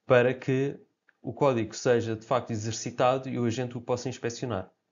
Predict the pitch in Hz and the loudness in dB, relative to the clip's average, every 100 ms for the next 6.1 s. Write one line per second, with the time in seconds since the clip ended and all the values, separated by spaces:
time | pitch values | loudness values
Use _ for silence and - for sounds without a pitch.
0 | _ _ _ _ _ - - - 139 139 | _ _ _ _ _ -20 -20 -4 0 2
1 | 147 139 - 127 135 147 147 139 135 139 | 2 0 -2 -2 2 2 2 2 2 2
2 | 113 113 117 120 117 120 117 120 120 120 | 0 0 0 0 -2 -2 -2 2 2 2
3 | - 131 131 123 123 123 131 - 127 123 | -4 -2 -2 -2 -2 -2 -2 -2 -2 -2
4 | - 131 120 120 120 117 120 123 - - | -2 -4 -2 0 2 4 2 0 -12 -20
5 | - - - 113 - 131 131 120 127 123 | -20 -20 -12 -8 0 4 4 4 -2 -4